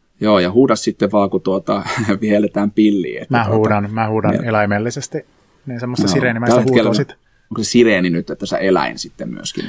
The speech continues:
Speaker 1: Eikö se ole
Speaker 2: Niin,
Speaker 1: eläin? No joo,
Speaker 2: semmonen
Speaker 1: tämä meni nyt
Speaker 2: merineito.
Speaker 1: vähän sivuraiteille. No niin, jatka-,
Speaker 2: Mm.
Speaker 1: <laughs> jatka-, jatketaan, jatketaan.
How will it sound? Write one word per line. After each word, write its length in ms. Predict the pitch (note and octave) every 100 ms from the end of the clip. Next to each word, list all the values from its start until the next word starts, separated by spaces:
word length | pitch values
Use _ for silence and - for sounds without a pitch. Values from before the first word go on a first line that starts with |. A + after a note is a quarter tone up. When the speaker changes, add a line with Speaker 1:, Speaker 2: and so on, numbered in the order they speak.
| - - - - _ _ -
Speaker 1:
Eikö 140 | -
se 100 | -
ole 100 | B2
Speaker 2:
Niin, 140 | C3 A2
Speaker 1:
eläin? 220 | G2 -
No 120 | - G#2+
joo, 120 | G#2+
Speaker 2:
semmonen 220 | G#2+ G#2
Speaker 1:
tämä 160 | C3 D3+
meni 40 |
nyt 80 | A#2+
Speaker 2:
merineito. 200 | A2 A2
Speaker 1:
vähän 160 | G#2+
sivuraiteille. 580 | G#2+ G2 F#2 E2 E2+ E2
No 100 | G#2
niin, 160 | G2 F2
jatka-, 240 | G#2 -
Speaker 2:
Mm. 80 | G#2
Speaker 1:
<laughs> 840 | G2 - - A#2 - - - -
jatka-, 220 | G#2 - A2+
jatketaan, 460 | G#2+ - G2 - - -
jatketaan. 380 | - - -